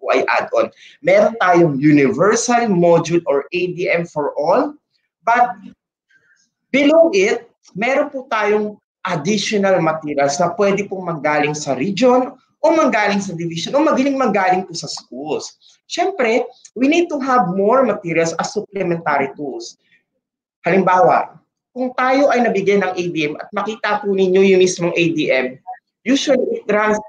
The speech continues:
for about fifteen pages na yung mismong actual na sasagutan. Yung fifteen pages po na yun, kaya po matapos yun in two days. Ano gagawin nila ng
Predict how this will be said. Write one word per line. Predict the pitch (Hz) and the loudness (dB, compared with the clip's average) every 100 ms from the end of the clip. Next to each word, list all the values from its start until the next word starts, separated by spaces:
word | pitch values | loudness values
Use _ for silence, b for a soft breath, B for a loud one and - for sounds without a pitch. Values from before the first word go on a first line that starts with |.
| - | 0
for | 208 202 202 202 _ _ - | 2 4 4 0 _ _ -6
about | 185 208 202 - _ _ _ _ _ _ _ _ _ _ _ - | -2 0 0 -4 _ _ _ _ _ _ _ _ _ _ _ -4
fifteen | 294 - - 302 294 | -4 -4 -2 0 2
pages | 262 240 262 262 | 2 0 -2 -2
na | 254 | 0
yung | 262 247 | 2 0
mismong | 247 254 - | 0 -4 -4
actual | 214 - 247 240 | -4 -4 -2 0
na | - | 0
sasagutan. | 226 208 160 170 196 190 170 - b b | -2 -2 -2 -2 -2 -2 -4 -8 b b
Yung | 294 | -2
fifteen | 339 339 330 302 | 0 -2 0 -2
pages | 285 254 240 - | 0 0 -2 -4
po | 247 220 | -2 0
na | 220 | 0
yun, | 226 | -2
kaya | 254 247 254 | 0 0 2
po | 247 | 0
matapos | 240 240 226 214 - | -2 -2 -4 -4 -6
yun | 220 208 | -4 -2
in | 208 | -2
two | 190 170 | -2 -2
days. | 175 165 - - 262 | 0 0 0 -2 0
Ano | 349 | 0
gagawin | 233 233 220 202 | 2 2 2 0
nila | 196 190 | -2 -2
ng | 185 | -4